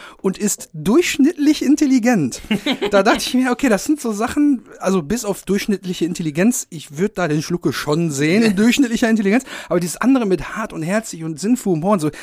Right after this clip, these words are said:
Speaker 1: das sind so Sachen, Schlucke liest das, weil er gerne Jerry Cotton sein würde, oder? Und dann kommt
Speaker 2: Oh.
Speaker 1: später noch die Beschreibung, ähm, ähm, oftmals beweist er aber erstaunliche Schlauheit und Improvisationsgabe,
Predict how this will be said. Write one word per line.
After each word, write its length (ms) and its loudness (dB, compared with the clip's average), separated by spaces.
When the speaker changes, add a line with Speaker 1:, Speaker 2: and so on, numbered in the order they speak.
Speaker 1:
das 120 -8
sind 140 0
so 80 -2
Sachen, 400 -2
Schlucke 340 -2
liest 260 -2
das, 180 -6
weil 120 -2
er 80 0
gerne 300 -2
Jerry 280 -2
Cotton 300 -6
sein 320 -4
würde, 220 -4
oder? 220 -2
Und 100 -2
dann 120 2
kommt 220 2
Speaker 2:
Oh. 20 -8
Speaker 1:
später 260 0
noch 180 0
die 100 -2
Beschreibung, 640 -2
ähm, 340 0
ähm, 560 -2
oftmals 540 -2
beweist 400 -4
er 100 -6
aber 180 0
erstaunliche 640 -4
Schlauheit 540 -2
und 80 -10
Improvisationsgabe, 1160 -2